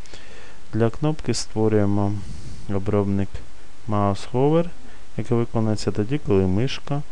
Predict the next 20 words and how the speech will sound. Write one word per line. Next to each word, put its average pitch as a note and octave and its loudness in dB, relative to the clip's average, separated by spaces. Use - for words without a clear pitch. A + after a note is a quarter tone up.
з'являється G#2 2
над A2 0
кнопкою. F#2 0
В - -4
цьому A2+ 2
обробнику G2 2
ми G#2 0
створюємо G2+ 2
дві G2 0
змінні C3 0
ціла C#3 0
типу C3+ -2
X C3 0
і B2 2
Y, A#2 0
читаємо A2 2
до G2+ 2
них G#2 0
випадкові F#2+ 2
числа C#3+ 0